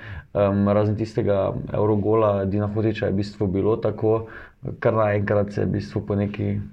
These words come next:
po nekih k-, kratkih, hitrih akcijah, eh, žoga znašla v golu. Em, in še nekaj je bilo novega, ne. Po dolgem času žvižgi v Ljudskem vrtu niso bili namenjeni trenerju.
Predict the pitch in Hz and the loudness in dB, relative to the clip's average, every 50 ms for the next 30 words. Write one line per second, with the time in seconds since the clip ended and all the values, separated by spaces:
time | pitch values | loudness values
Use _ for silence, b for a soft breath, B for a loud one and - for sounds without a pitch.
0 | - - 139 131 117 110 107 113 - 110 - - - - _ _ _ - - 120 | -16 -16 -4 -2 -2 -2 0 -2 -2 -4 -4 -12 -16 -20 _ _ _ -14 -12 -12
1 | - - - - 120 120 127 131 - 123 104 - 131 113 - - 113 101 - 107 | -12 -10 -2 2 4 4 4 4 2 -2 0 0 -2 -2 -2 -4 -6 -4 -2 -2
2 | 107 104 - - - 110 104 101 - - 107 101 98 98 95 - - B B B | -2 -2 -4 -4 -2 -2 -2 -2 -2 -2 -2 0 0 -2 -4 -4 -8 B B B
3 | B B _ 101 110 113 107 104 101 104 104 101 101 101 - 113 101 98 95 92 | B B _ 0 2 4 4 4 4 2 2 0 0 0 0 -2 0 0 2 2
4 | 104 104 98 92 90 - - B B B B B B B B B 135 - 110 110 | 2 2 2 0 -4 -8 -12 B B B B B B B B B 0 2 2 4
5 | 113 110 113 113 - - - - _ _ _ _ _ _ _ 135 131 135 - 156 | 4 4 2 0 0 -4 -16 -20 _ _ _ _ _ _ _ 6 6 6 6 6
6 | 156 151 156 156 156 165 151 127 117 113 123 127 131 120 117 120 127 139 - 110 | 6 8 6 6 6 6 6 6 6 6 6 6 6 6 6 6 6 6 4 4
7 | 107 104 101 113 123 - - 117 113 123 127 139 127 123 - 127 127 131 131 - | 4 4 4 4 2 4 4 4 4 6 6 6 4 6 6 6 6 4 4 2
8 | 127 107 104 113 127 135 127 127 127 117 117 123 123 - - 143 123 120 135 139 | 2 2 4 4 4 4 6 6 4 6 4 2 0 2 2 4 6 6 6 4
9 | 139 - 131 107 - - - 107 110 117 131 139 139 135 - - 101 110 107 120 | 6 4 4 4 2 -2 0 2 4 6 6 6 6 6 4 4 6 4 4 6
10 | 131 127 120 117 120 123 131 127 110 101 104 - 101 92 95 98 104 117 139 160 | 6 4 4 4 4 4 4 4 2 0 0 -2 0 0 4 4 6 8 8 6
11 | 165 | 6